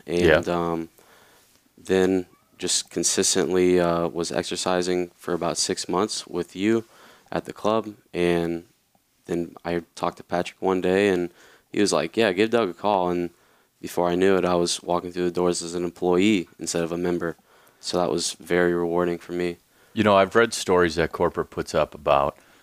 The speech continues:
Speaker 2: um, how to look within your club for the most inspiration and possibly some solid coaches coming out of there. And you're a perfect example. Um,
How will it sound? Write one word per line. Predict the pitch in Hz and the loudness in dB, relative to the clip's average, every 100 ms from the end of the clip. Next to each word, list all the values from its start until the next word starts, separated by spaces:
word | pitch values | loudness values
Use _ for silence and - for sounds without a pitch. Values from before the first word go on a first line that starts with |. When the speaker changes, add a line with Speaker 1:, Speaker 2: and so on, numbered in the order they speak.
| _ - | _ -6
Speaker 2:
um, | 73 71 69 69 69 _ _ _ _ _ | -2 0 -2 -6 -16 _ _ _ _ _
how | - 98 | 0 2
to | 78 | 2
look | 80 85 - | 0 -2 -4
within | 80 95 87 | -4 -2 -2
your | 85 78 | -2 -6
club | - 82 76 - | -2 0 0 -2
for | 80 78 | -4 -2
the | 73 | -2
most | 76 78 - - | -2 -4 -6 -10
inspiration | 85 78 - 76 80 78 - 78 78 76 | -10 -10 -6 0 2 2 0 0 0 -2
and | 71 73 _ _ _ | -6 -8 _ _ _
possibly | - 76 - 82 80 76 73 | -4 -4 -4 -8 -4 -2 -4
some | 71 - 76 73 69 - | -6 -8 -8 -10 -18 -12
solid | - 85 76 73 | 0 2 2 -4
coaches | - 85 - 82 | -4 -4 -4 -12
coming | - 80 76 | -6 -6 -4
out | 73 73 | -2 -2
of | |
there. | 76 78 76 | 0 0 -2
And | 71 _ _ _ - | -6 _ _ _ -2
you're | 95 | -2
a | |
perfect | - 95 - 82 | 2 0 2 -8
example. | 76 76 78 80 78 - - _ _ _ - | -8 -4 0 0 -2 -10 -12 _ _ _ -6
Um, | 76 71 71 69 | -2 0 -2 -6